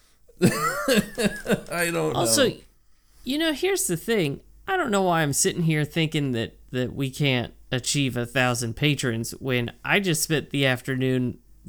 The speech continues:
Speaker 2: caddying for you and some other friends at disc golf, doing nothing but screaming no negative self-talk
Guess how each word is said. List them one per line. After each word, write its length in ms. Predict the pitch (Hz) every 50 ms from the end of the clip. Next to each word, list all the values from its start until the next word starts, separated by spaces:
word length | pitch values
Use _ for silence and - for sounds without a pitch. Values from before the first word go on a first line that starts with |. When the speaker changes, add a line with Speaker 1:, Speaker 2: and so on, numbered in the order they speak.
| 151 -
Speaker 2:
caddying 760 | - - 156 147 151 160 170 165 165 156 156 147 147 139 127 -
for 180 | - 139 135
you 320 | 131 131 135 147 147 147 143
and 160 | 135 131 127
some 200 | - 139 127 127
other 240 | 131 139 139 131 123
friends 420 | - - 151 143 135 127 117 117
at 140 | - - 135
disc 300 | 143 156 160 156 - -
golf, 320 | 120 98 90 - - - -
doing 380 | 156 135 139 139 135 135 135 135
nothing 420 | 143 151 160 156 175 165 147 135
but 160 | 123 127 - -
screaming 640 | - - - - 151 143 135 131 127 123 123 123
no 200 | 127 139 151 165
negative 460 | 170 156 143 139 127 135 127 127 123 -
self-talk 760 | - 135 123 123 120 - - - 120 120 120 117 - -